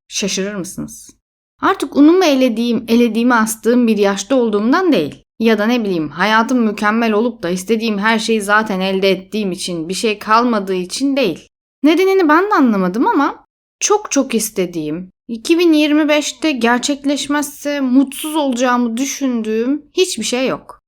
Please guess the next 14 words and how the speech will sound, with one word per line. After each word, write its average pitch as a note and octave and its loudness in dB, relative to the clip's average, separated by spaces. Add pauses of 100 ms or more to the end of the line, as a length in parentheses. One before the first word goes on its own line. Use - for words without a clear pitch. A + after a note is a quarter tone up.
Tabii C4 -2
ki A#3 0
herkesin A#3 0
ilk A#3 0
aklına G3+ -4
gelen F3 -4
şey F#3+ -2
olsa C#4+ -6
iyi A3+ 2
olur. E3 -2 (500)
Yani A#3+ 0
kilo A#3+ 0
versek F3+ -4
biraz. F3 -10